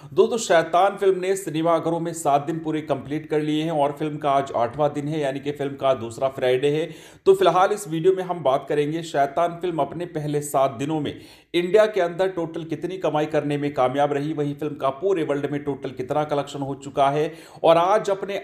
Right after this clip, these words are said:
आठवें दिन ये फिल्म कितनी कमाई करने वाली है, कौन से शहर में फिल्म का क्या हाल चल रहा है, कितने परसेंट की ऑक्यूपेंसी। क्योंकि दोस्तों,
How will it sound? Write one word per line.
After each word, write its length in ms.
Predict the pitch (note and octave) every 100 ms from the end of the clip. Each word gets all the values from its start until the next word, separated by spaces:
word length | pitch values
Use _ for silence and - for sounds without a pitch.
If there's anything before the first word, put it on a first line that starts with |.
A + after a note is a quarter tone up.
| C#3
आठवें 380 | D3+ D#3+ F3+ D#3+
दिन 120 | F3
ये 140 | D#3+
फिल्म 240 | D#3+ D#3+ D#3
कितनी 320 | D3+ E3+ F#3+
कमाई 280 | F3+ D3+ D3
करने 320 | C#3+ B2+ C3+
वाली 280 | B2 B2 B2+
है, 160 | D3 D3
कौन 220 | D#3+ F3
से 180 | E3+ F#3
शहर 280 | E3+ D3+ D3
में 100 | D#3+
फिल्म 220 | D#3 C#3+
का 140 | C#3+ C#3
क्या 200 | C#3 A#2
हाल 200 | B2+ C#3
चल 140 | C3+
रहा 80 | C3+
है, 60 |
कितने 280 | C3+ C#3 D3
परसेंट 400 | C#3+ B2+ C3+ B2+ C3
की 60 |
ऑक्यूपेंसी। 460 | B2+ B2+ B2+ B2 C#3+
क्योंकि 320 | D3 G3+ A3
दोस्तों, 420 | F#3 F#3+ F#3 G3